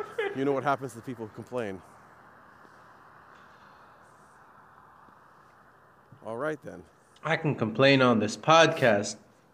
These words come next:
Speaker 1: Well, 'cause we have only two listeners.
Speaker 2: But, yeah.
Speaker 1: We have exactly two
Speaker 2: <laughs>
Speaker 1: listeners.
Speaker 2: But
Speaker 1: Did
Speaker 2: maybe
Speaker 1: you know that?
Speaker 2: one day it'll get heard.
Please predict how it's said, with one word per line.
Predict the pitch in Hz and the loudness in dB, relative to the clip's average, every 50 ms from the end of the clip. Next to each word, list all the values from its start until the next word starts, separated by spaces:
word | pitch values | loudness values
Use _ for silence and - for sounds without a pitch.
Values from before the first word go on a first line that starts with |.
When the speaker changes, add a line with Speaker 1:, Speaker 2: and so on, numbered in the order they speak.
| _ _ _ _ _ | _ _ _ _ _
Speaker 1:
Well, | 156 131 | -16 -14
'cause | - 139 120 113 | -12 -12 -14 -10
we | 117 | -8
have | 123 110 110 | -8 -8 -6
only | 110 110 104 98 | -8 -8 -10 -10
two | - - 117 | -12 -14 -12
listeners. | 101 120 123 - 87 - - - - - - - _ _ _ _ _ _ _ _ _ _ _ _ | -10 -10 -10 -10 -14 -18 -20 -20 -20 -20 -20 -20 _ _ _ _ _ _ _ _ _ _ _ _
Speaker 2:
But, | 107 117 117 113 110 104 - - - - - - _ _ _ _ _ _ _ _ - - - - - _ _ _ _ _ _ | -4 -2 0 0 0 0 -4 -6 -12 -16 -20 -20 _ _ _ _ _ _ _ _ -18 -18 -18 -18 -18 _ _ _ _ _ _
yeah. | 123 123 135 143 147 147 117 98 95 110 123 135 139 147 - - _ _ _ _ _ _ _ _ _ _ _ _ - _ _ _ | -4 0 2 4 6 4 4 2 0 -4 -10 -12 -14 -16 -18 -20 _ _ _ _ _ _ _ _ _ _ _ _ -20 _ _ _
Speaker 1:
We | 117 123 | -10 -8
have | 117 110 | -6 -6
exactly | 110 101 120 - - 170 165 - - 110 | -6 0 2 6 8 8 6 6 4 2
two | - | 0
Speaker 2:
<laughs> | - 120 | 0 0
Speaker 1:
listeners. | - - - 101 85 85 85 98 - - - - | -2 -6 -8 -12 -12 -12 -12 -14 -16 -16 -6 2
Speaker 2:
But | 120 123 123 | 4 4 6
Speaker 1:
Did | 127 | 8
Speaker 2:
maybe | 143 156 156 151 147 | 8 6 8 6 6
Speaker 1:
you | 139 135 | 4 6
know | |
that? | 135 147 147 143 | 6 6 4 6
Speaker 2:
one | 143 | 4
day | 147 143 143 139 131 131 | 4 6 6 6 6 4
it'll | 123 127 - - - 127 127 127 123 | 2 0 -4 -4 0 2 2 2 4
get | 123 135 135 127 | 4 4 4 4
heard. | 127 120 127 151 147 143 135 123 113 110 107 110 - - | 2 2 4 4 6 6 6 6 4 2 0 -2 -6 -10